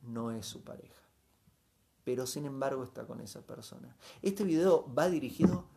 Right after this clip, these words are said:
a vos, no, no vos, vos que estás en pareja está todo bien, vos que estás en tu pa-, con tu pareja bien, eh, no es para vos, vos que estás con tu pareja mal, pero estás con tu pareja no es para vos. Este video va para la persona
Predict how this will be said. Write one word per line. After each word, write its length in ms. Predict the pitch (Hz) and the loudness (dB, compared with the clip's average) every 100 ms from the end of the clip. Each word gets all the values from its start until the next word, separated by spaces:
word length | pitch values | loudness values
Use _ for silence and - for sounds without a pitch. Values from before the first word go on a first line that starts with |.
| - - | -16 -16
a 120 | - 127 | -4 0
vos, 520 | 190 170 - - - _ _ _ _ _ _ | 2 0 -2 -14 -20 _ _ _ _ _ _
no, 160 | 160 - - | 2 6 8
no 200 | 175 220 | 10 10
vos, 320 | 170 120 - | 10 6 2
vos 220 | - 175 208 | 6 8 8
que 80 | |
estás 220 | 214 190 190 | 8 8 8
en 180 | 160 - - | 0 -4 -4
pareja 340 | - 147 208 220 | 4 6 6 6
está 180 | 185 - | 6 8
todo 160 | 202 | 8
bien, 320 | 214 151 110 - _ _ _ | 8 8 2 -10 _ _ _
vos 200 | - 226 | 6 6
que 80 | 226 | 6
estás 320 | 196 202 196 - | 8 6 6 0
en 140 | 156 | 0
tu 120 | 143 | 2
pa-, 220 | 156 147 | 2 2
con 160 | - 147 | 0 -2
tu 80 | 147 | 6
pareja 580 | 156 190 196 139 127 - | 8 8 6 4 0 -2
bien, 440 | 131 170 247 240 - | 0 4 4 2 -4
eh, 220 | 139 - - - - | -8 -8 -16 -18 -6
no 160 | 160 | 2
es 80 | 214 | 4
para 160 | 185 139 | 6 4
vos, 260 | 113 98 - - - | 2 -4 -18 -20 -14
vos 180 | - 123 | 0 0
que 80 | 135 | 2
estás 160 | 151 | 2
con 160 | 143 156 | 4 2
tu 100 | 131 | 6
pareja 300 | 151 160 143 | 8 8 8
mal, 300 | 139 180 208 | 8 8 8
pero 160 | 156 131 | 4 2
estás 220 | - 185 | 4 4
con 120 | 190 | 4
tu 100 | 156 | 4
pareja 260 | 170 190 196 | 4 4 4
no 100 | 175 | 4
es 40 | |
para 140 | 165 | 6
vos. 200 | 143 120 - - - - - - | 6 4 -4 -20 0 0 0 0
Este 200 | 208 208 | 4 8
video 400 | 160 156 202 147 | 8 10 8 8
va 280 | 175 185 - | 6 6 6
para 320 | 165 143 139 | 8 8 6
la 300 | 135 131 - | 6 2 4
persona 920 | 143 139 127 - - 202 127 110 113 | 4 4 2 0 4 4 4 -4 -10